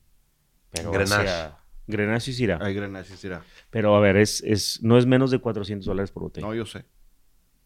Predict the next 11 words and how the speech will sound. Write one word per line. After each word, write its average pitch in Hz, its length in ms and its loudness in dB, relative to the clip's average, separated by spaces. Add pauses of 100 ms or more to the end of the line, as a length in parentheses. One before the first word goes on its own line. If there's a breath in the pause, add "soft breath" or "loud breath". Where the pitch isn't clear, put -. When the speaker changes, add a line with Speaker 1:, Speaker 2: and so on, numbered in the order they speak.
(1080)
Speaker 1:
Y 101 100 -2
cuando 95 480 0
tienes 104 280 0
cuatrocientos 98 600 -2
dólares 101 600 -4 (760 soft breath)
y 107 100 -2
puedes 104 480 0
ir 104 220 -2 (1300)
a - 80 -12
una 98 200 -6
tienda, 98 480 -4